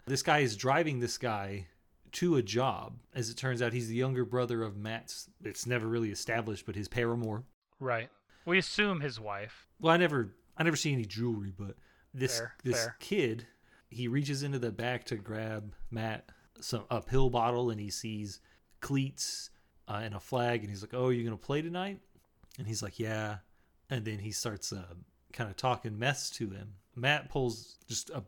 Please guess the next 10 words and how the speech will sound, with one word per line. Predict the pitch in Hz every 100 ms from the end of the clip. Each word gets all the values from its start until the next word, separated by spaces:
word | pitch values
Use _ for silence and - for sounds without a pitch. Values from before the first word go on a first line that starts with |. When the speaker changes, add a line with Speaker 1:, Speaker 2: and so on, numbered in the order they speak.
| -
Speaker 1:
a | 127
power | - 156 170 127
move, | 113 104 92 87 - _ _ _ _
like, | 107 98
just | 117 -
a |
straight | 117 - - 143 135
up | 127 - _
Speaker 2:
Oh, | 165 156 143
yes. | 139 151 131 -